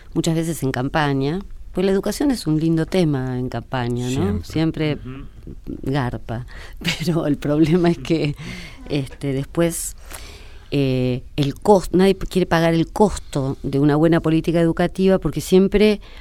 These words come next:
Speaker 1: los resultados son en largo plazo, entonces no hay nadie que capitalice, ¿no? lo, lo que hace. Este es el drama que tenemos en educación y, y los gobiernos y las políticas con la educación. Em,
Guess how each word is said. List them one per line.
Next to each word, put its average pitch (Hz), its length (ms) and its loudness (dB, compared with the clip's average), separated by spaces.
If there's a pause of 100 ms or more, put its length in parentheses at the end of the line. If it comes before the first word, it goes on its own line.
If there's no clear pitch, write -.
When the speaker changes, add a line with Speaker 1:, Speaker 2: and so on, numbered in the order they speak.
(340)
Speaker 1:
los 147 120 -2
resultados 160 480 2
son 170 180 6
en 156 120 4
largo 160 240 2
plazo, 202 440 0
entonces 180 800 -2
no 156 200 2
hay 156 80 2
nadie 170 400 4
que 135 160 -10
capitalice, 139 880 -2
¿no? 156 240 4
lo, 143 280 0
lo 127 200 -6
que 143 160 -2
hace. 156 460 -2 (360)
Este 185 160 -4
es 175 120 -2
el 151 160 0
drama 170 400 4
que 135 100 -6
tenemos 135 400 0
en 131 80 0
educación 131 720 -2 (280)
y, - 360 -10
y 120 680 -6 (260)
los - 180 -12
gobiernos 135 580 2
y - 40 -4
las 117 120 -4
políticas 131 600 -4
con 123 180 -2
la 117 80 -2
educación. 113 560 -6 (1300)
Em, 143 600 4